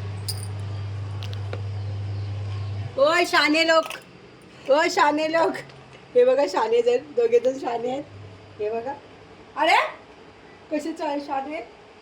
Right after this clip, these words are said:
दोघे पण शाने किती आहेत बघा. त्या बैलीला घेतली आणि पळवून गेले दोघे पण. ह्यांना द्यायला लागेल मला आता कापून, केस पण चावायला लागली माझी. कैची कुठे गेली?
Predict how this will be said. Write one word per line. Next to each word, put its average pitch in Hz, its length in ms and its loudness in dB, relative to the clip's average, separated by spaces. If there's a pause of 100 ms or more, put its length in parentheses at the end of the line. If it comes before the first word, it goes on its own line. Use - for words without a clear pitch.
(400)
दोघे 269 260 -2
पण 320 100 -6
शाने 285 300 -6
किती 285 200 -8
आहेत 262 140 -2
बघा. 240 240 -2 (500)
त्या 233 80 -8
बैलीला 254 380 -4
घेतली 254 360 -6
आणि 285 120 -6
पळवून 254 460 -4
गेले 240 240 -8 (240)
दोघे 226 260 -6
पण. 269 220 -12
ह्यांना 247 200 -12
द्यायला 254 260 -8
लागेल 254 280 -8
मला 214 160 -8
आता 208 160 -10 (100)
कापून, 226 340 -6 (1400)
केस 247 200 -6
पण 302 180 2
चावायला 226 300 0
लागली 220 240 -2
माझी. 220 220 -2 (1200)
कैची 294 300 4
कुठे 415 180 6
गेली? 285 380 4